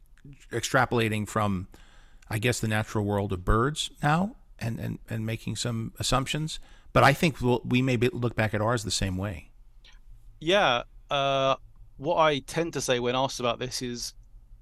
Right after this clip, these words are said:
Speaker 2: prehistoric planets, animals are kind of in the sort of middle zone, the
Speaker 1: Mm-hmm.
Speaker 2: Goldil-, Goldilocks zone. They're
Speaker 1: Yeah, sure.
Speaker 2: neither,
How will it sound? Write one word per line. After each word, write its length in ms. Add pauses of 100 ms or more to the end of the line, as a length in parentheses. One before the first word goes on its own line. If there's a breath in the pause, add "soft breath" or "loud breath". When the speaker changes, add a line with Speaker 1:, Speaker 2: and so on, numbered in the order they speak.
(180)
Speaker 2:
prehistoric 540
planets, 400
animals 340
are 60
kind 280
of 80
in 100
the 80
sort 160
of 60
middle 300
zone, 400 (300)
the 80
Speaker 1:
Mm-hmm. 120
Speaker 2:
Goldil-, 380
Goldilocks 500
zone. 300 (240 loud breath)
They're 120
Speaker 1:
Yeah, 80
sure. 140
Speaker 2:
neither, 400